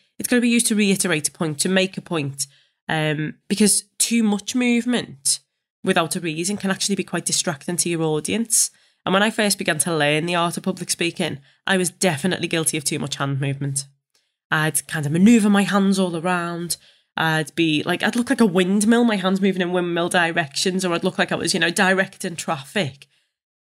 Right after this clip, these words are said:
And when practicing in live environments, the feedback from my peers, my mentors, my pod buddies in those groups that we practice in,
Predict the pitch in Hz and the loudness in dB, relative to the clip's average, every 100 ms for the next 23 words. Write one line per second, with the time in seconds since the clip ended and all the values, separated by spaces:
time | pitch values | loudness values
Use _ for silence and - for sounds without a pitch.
0 | _ _ _ 208 208 202 196 185 170 - | _ _ _ 2 4 4 0 -4 -4 -2
1 | 214 220 202 165 175 165 165 - 175 165 | -2 0 -2 -4 -4 -4 -4 -2 0 0
2 | 170 165 156 147 170 185 170 185 - 180 | 0 0 2 0 0 -2 -2 -2 -2 -2
3 | 170 - 190 - 190 190 196 175 170 175 | -2 -2 -4 -4 -2 -2 -2 -2 -2 0
4 | 170 165 151 139 170 165 165 170 - - | -2 -2 -2 -4 -2 -2 -2 -4 -4 -2
5 | 170 - 190 180 170 160 160 160 156 170 | -2 -2 -2 0 -2 -2 0 -2 0 -2
6 | 160 - 170 165 165 139 _ 190 - 214 | -2 -4 -4 -4 -6 -6 _ -2 0 0
7 | 147 | -2